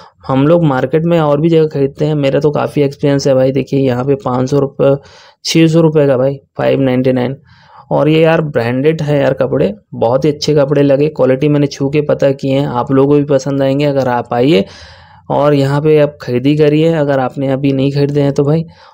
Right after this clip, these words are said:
और काफ़ी अच्छा है भाई, देखो, सौ रुपये में टी-शर्ट मिल रही है भाई,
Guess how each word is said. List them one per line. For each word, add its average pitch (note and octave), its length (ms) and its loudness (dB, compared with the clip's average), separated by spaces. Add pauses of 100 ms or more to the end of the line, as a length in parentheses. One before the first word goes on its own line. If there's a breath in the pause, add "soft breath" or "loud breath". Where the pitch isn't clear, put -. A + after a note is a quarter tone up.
और F3 140 -4
काफ़ी E3 220 0
अच्छा D#3+ 300 0
है D#3+ 80 2
भाई, D3+ 120 4
देखो, E3 320 0 (500 loud breath)
सौ D#3+ 260 2
रुपये E3+ 200 2
में E3 120 4
टी-शर्ट D3+ 360 0
मिल D3+ 180 2
रही C3 100 2
है A#2 60 2
भाई, A#2+ 160 0